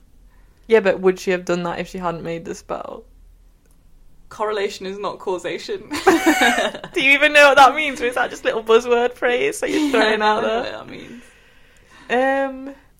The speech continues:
Speaker 1: six.
Speaker 2: Oh, you're so annoying.
Speaker 1: <laughs>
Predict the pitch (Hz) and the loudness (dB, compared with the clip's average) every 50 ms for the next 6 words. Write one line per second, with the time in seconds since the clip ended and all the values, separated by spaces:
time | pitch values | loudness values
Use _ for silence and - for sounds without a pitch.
0 | _ _ - - - - - 202 220 226 - _ - - - - - - - _ | _ _ -18 -14 -12 -8 -6 -6 -6 -8 -10 _ -14 -12 -12 -10 -12 -12 -16 _
1 | _ _ - 233 226 233 254 254 240 226 226 - - - - - - - - 269 | _ _ -20 -18 -14 -12 -10 -10 -8 -10 -10 -10 -12 -14 -16 -2 2 2 4 4
2 | 269 269 269 269 269 277 269 240 233 233 233 240 247 277 269 277 285 262 - - | 4 4 4 4 4 2 0 -4 -6 -6 -6 -4 -4 -2 -2 0 2 4 4 4
3 | - 269 269 254 240 247 - _ _ _ _ _ _ _ _ _ _ - 370 381 | 4 4 0 0 -2 -6 -18 _ _ _ _ _ _ _ _ _ _ 0 2 2
4 | 359 370 | 2 2